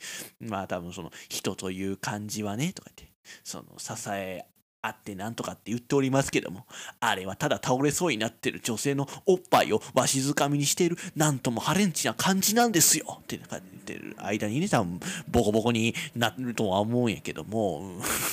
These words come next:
<laughs> モノマネっぽく言いたかったんだけど。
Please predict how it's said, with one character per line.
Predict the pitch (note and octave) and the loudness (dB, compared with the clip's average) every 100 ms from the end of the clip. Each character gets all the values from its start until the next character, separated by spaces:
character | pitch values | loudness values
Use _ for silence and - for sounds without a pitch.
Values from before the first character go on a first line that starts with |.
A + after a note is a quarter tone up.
| - - - - - - | -4 -8 -10 -12 -12 -8
<laughs> | A3 A#3+ D#3 - | -4 -4 -6 -10
モ | - D3 | -6 -2
ノ | G3+ | 0
マ | F3+ E3+ | 0 0
ネ | |
っ | E3 | -2
ぽ | D3+ | -6
く | - | -6
言 | |
い | G2 | -10
た | F#2+ | -12
か | |
っ | - | -14
た | |
ん | |
だ | B1 | -18
け | |
ど。 | - | -18